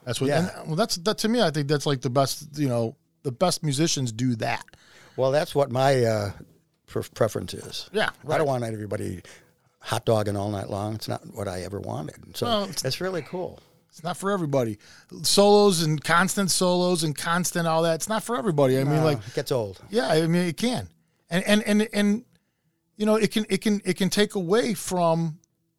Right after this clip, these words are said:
Speaker 1: some of the greater things you do if you're just constantly doing that stuff and constantly
Speaker 2: Mm.
Speaker 1: trying to be flashy and stuff. Then when you are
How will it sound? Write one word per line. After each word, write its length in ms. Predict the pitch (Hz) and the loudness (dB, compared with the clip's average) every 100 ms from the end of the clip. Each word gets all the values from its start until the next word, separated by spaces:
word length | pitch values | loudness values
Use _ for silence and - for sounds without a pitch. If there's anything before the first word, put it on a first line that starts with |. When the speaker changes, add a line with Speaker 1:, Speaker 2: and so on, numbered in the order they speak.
| _ _ - | _ _ -8
Speaker 1:
some 160 | - 185 | -2 2
of 60 | |
the 80 | 165 | 2
greater 220 | 147 175 | 2 0
things 280 | 170 185 165 | 0 0 0
you 60 | 151 | 0
do 220 | 147 226 | 2 2
if 160 | 190 - | 2 -2
you're 60 | |
just 240 | 143 143 - | -2 -2 -2
constantly 600 | - 180 185 - 170 160 | -4 0 0 -2 -4 -4
doing 300 | 151 233 202 | -2 -2 -2
that 200 | 120 107 | -4 -4
stuff 360 | - 120 110 - | -6 -6 -8 -10
and 120 | 120 - - | -12 -12 -16
constantly 400 | - 160 175 170 | -2 0 0 0
Speaker 2:
Mm. 40 | 165 | -2
Speaker 1:
trying 240 | 185 180 | 0 0
to 40 | 165 | 0
be 140 | 165 | -2
flashy 560 | 151 175 185 196 - 190 | -4 0 2 2 -2 -4
and 100 | 160 | -2
stuff. 460 | - 147 - - - | 0 -2 -2 -20 -2
Then 180 | 214 226 | 2 4
when 160 | 214 | 4
you 140 | 196 202 | 6 6
are 280 | 214 202 | 6 4